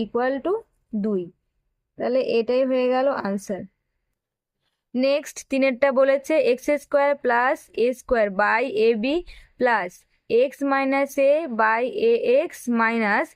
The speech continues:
এক্স কিউব by b। অঙ্কটা প্রথমে টুকবো। দেখো, অঙ্ক টুকে নিয়েছি, এবার লসাগু করব। লসাগু এখানে এ আছে, বি আছে, এখানে এ, এক্স,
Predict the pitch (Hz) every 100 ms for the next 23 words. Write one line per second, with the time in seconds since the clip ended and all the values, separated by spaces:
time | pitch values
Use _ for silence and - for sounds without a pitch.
0 | _ _ - 233 233 - 285 294 220 233
1 | 262 381 - 208 208 170 _ _ _ -
2 | 247 240 254 262 262 277 254 277 226 262
3 | 330 _ _ _ _ _ _ _ - -
4 | - - - 226 247 247 294 254 262 240
5 | 240 220 247 247 240 233 240 247 - 311
6 | 392 - - - - 254 320 302 240 233
7 | 254 220 208 190 185 185 - _ - 226
8 | 247 285 277 240 254 277 277 - 247 247
9 | 254 - 285 247 208 208 185 185 190 208
10 | 254 262 247 240 254 - 277 359